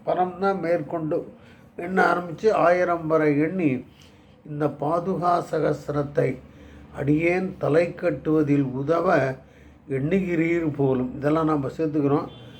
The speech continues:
இந்த மாதிரி பெரியவாளோட கமெண்ட்ரி இருக்கு. அதனால நீர் என்ற பெருமாளுடைய தப்படியிலேருந்து எண்ண ஆரம்பிச்சுட்டே, ஆரம்பிச்சு, ஆரம்பிச்சு ஒண்ணொண்ணாக நீங்க ஆயிரம் முறை எண்ணப் போகிறீர். இதெல்லாம் ஸ்லோகத்துல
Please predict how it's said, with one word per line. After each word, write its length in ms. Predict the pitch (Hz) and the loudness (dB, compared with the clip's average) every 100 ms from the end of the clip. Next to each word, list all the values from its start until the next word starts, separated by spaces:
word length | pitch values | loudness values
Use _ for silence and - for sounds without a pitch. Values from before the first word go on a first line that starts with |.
| - | -20
இந்த 100 | - 151 | -2 2
மாதிரி 160 | 151 139 | 4 4
பெரியவாளோட 440 | 147 165 156 143 139 143 | 2 4 4 4 0 0
கமெண்ட்ரி 400 | 151 151 147 156 135 | 2 0 0 -2 -2
இருக்கு. 240 | - 156 - 139 | -4 -8 -8 -6
அதனால 360 | 139 151 165 160 131 127 - - - - - - - | -2 0 2 2 2 -4 -14 -20 -20 -18 -18 -18 -8
நீர் 220 | 143 143 123 127 | -4 -2 0 0
என்ற 200 | 160 185 185 165 - - - | 2 4 4 4 -2 -14 -8
பெருமாளுடைய 540 | 147 160 180 180 170 156 | -4 0 0 2 2 0
தப்படியிலேருந்து 640 | 151 - 175 156 170 180 160 | -2 -4 -2 0 0 0 -2
எண்ண 120 | 170 165 | 0 0
ஆரம்பிச்சுட்டே, 480 | 165 165 143 147 160 170 - - - - - - - - 170 160 | 0 0 -2 -2 -2 -2 -6 -14 -18 -16 -16 -10 2 4 6 6
ஆரம்பிச்சு, 320 | 185 170 165 175 | 2 0 2 2
ஆரம்பிச்சு 340 | 175 165 - 165 139 | 2 -4 -4 -2 0
ஒண்ணொண்ணாக 500 | 165 175 170 180 156 131 131 - - - - - | 0 -2 -2 0 0 0 -4 -14 -20 -20 -18 -10
நீங்க 180 | 180 165 160 | -4 0 4
ஆயிரம் 340 | 180 190 180 180 | 4 4 2 0
முறை 140 | 180 165 | 2 2
எண்ணப் 260 | 151 156 131 | 4 2 0
போகிறீர். 340 | 131 123 120 127 | -4 -4 -6 -8
இதெல்லாம் 320 | 131 170 151 | -4 -2 -4
ஸ்லோகத்துல 440 | 156 170 160 151 | -2 0 0 0